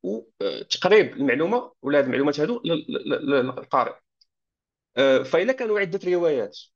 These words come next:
على واحد الحدث تاريخي أو لا واحد الشخصية أو، آه، أي، أي، آه، أمر من هاد المسائل هادو،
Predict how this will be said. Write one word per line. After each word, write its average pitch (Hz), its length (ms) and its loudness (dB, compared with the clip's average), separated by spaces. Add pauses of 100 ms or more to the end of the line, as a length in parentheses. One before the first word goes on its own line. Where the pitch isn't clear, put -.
على 143 140 -4
واحد 147 260 0
الحدث 143 480 0
تاريخي 147 680 2
أو 143 260 -4
لا 143 100 -4
واحد 139 300 -6
الشخصية 160 800 2
أو، 131 500 -2
آه، - 280 -8
أي، 151 400 4
أي، 131 500 0 (100)
آه، - 300 -10 (120)
أمر 143 160 4
من 135 100 6
هاد 131 80 6
المسائل 127 640 2
هادو، 131 320 0